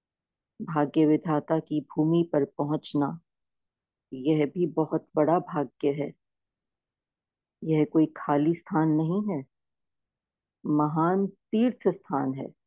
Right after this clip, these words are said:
वैसे भी भक्ति मार्ग में मानते हैं कि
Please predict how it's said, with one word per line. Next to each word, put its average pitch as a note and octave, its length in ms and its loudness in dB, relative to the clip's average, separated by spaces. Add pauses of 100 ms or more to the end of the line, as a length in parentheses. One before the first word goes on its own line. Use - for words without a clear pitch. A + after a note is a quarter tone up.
(1600)
वैसे D#3 500 2
भी F#3 160 0 (100)
भक्ति D#3+ 320 -2
मार्ग C#3+ 380 0
में D3+ 140 0
मानते D3 580 0
हैं D3 240 -4 (640)
कि E3 100 2